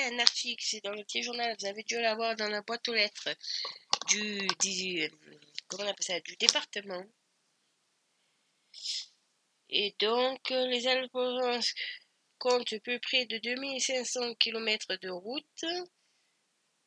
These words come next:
Alors, l'aménagement et l'entretien de ce réseau est l'une des missions principales du département, car elle vise à garantir la sé-, sécurité des usagers afin de prévenir des risques.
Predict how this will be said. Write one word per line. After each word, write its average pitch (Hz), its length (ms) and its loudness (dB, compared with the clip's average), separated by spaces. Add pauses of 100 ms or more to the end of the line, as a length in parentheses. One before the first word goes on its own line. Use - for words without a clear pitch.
(240)
Alors, 202 300 4
l'aménagement 247 520 2
et - 20 4
l'entretien 240 440 -2
de 233 80 -4
ce 233 140 0
réseau 240 400 -2
est 254 100 0
l'une 247 300 -6
des 226 80 -4
missions 226 360 -2
principales 226 520 -2
du 208 140 -8
département, 226 840 -2
car 240 160 4
elle 233 220 0
vise 240 180 -2
à 208 80 4
garantir 240 720 0 (760)
la 208 140 6
sé-, - 260 6 (480)
sécurité 254 760 6
des 254 240 8
usagers 247 720 8
afin 240 400 10
de 240 60 0
prévenir 254 640 4
des 233 200 4
risques. 233 500 4